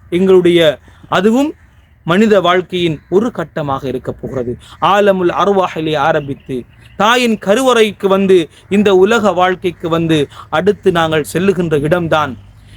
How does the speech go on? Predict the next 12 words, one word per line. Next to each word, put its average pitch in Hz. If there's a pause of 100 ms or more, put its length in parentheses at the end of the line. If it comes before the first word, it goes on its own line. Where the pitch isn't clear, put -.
இதற்கு 226
பின்னர் 240
நாங்கள் 214
இருக்கிற 220
கட்டத்திற்கு 202
பின்னர் 208
உள்ள 190
இடம்தான் 175 (320)
நான் 160
இங்கே 156
இருக்கிற 147
இடம். 131